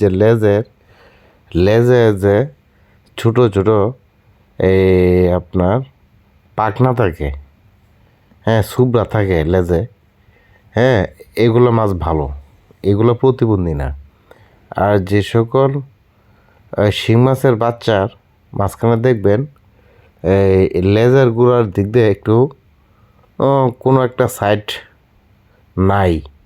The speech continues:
হ্যাঁ, কিন্তু এখানে লেজের মাঝে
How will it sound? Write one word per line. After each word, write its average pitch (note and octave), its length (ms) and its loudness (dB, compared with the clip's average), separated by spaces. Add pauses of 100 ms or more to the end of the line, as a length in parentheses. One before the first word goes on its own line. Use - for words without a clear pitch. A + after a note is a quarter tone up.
(800)
হ্যাঁ, C3+ 300 2 (300)
কিন্তু A2 300 0 (640)
এখানে A#2 380 0 (140)
লেজের B2 380 2
মাঝে A#2 240 2